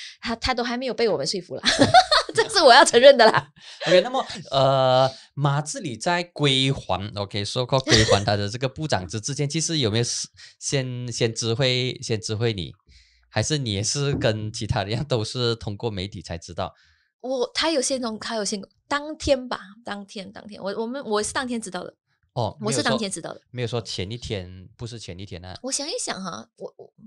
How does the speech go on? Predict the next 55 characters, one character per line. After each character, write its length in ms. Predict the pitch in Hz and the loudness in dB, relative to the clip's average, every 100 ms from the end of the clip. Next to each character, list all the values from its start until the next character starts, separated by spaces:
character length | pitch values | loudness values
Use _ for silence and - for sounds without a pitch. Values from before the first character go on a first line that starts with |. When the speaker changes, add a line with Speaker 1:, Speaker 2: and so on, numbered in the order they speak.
| - - | -20 -12
Speaker 2:
应 100 | 120 | -8
该 80 | 139 | -6
比 180 | 123 | -6
媒 200 | 95 101 | -6 -6
体， 120 | 120 101 | -6 -8
应 100 | 113 | -6
该 100 | 123 | -4
是 220 | 156 156 | -4 -4
你 160 | 123 92 | -4 -6
有 180 | 92 | -6
这 100 | 90 | -6
个 100 | 127 | -8
privilege， 440 | 127 110 104 123 - | -4 -4 -2 -2 -4
应 60 | |
该 100 | 110 | -8
比 160 | 104 95 | -8 -8
媒 160 | 87 107 | -6 -6
体 100 | 95 | -6
早 220 | 90 80 | -8 -10
知 140 | 104 | -6
道 240 | 92 98 92 | -4 -2 -2
吧？ 260 | - - | -4 -6
Speaker 1:
他 140 | - 359 | -4 -2
是 140 | 440 | -2
下 180 | - 403 403 381 | -2 -2 -2 -2
午 200 | 233 190 | -2 -2
宣 280 | - 208 202 | -4 -6 -8
布 200 | 247 208 | -10 -8
嘛， 160 | 165 | -6
对 120 | 170 | -8
不 60 | 165 | -10
对？ 240 | 151 110 202 | -12 -14 -12
下 200 | 349 381 | -8 -6
午 80 | |
几 200 | 226 220 | -6 -6
点 160 | 269 233 | -4 -6
的 80 | 180 | -6
记 160 | 240 | -6
者 140 | 185 147 | -6 -6
会 140 | 196 | -6
了？ 120 | 180 | -10
是 140 | 190 - | -8 -6
下 260 | - 320 | -2 -2
午 80 | 196 | -2
Speaker 2:
应 80 | - | -4
该 0 | |
是 40 | - | -2
一 100 | 185 | -2
两， 240 | 117 127 - | -2 -4 -2
一 80 | |
两 240 | 196 113 143 | 0 0 0
点 180 | 120 87 | -2 -2
的 120 | 92 | -4
时 160 | - | -6
候。 220 | 92 98 | -6 -6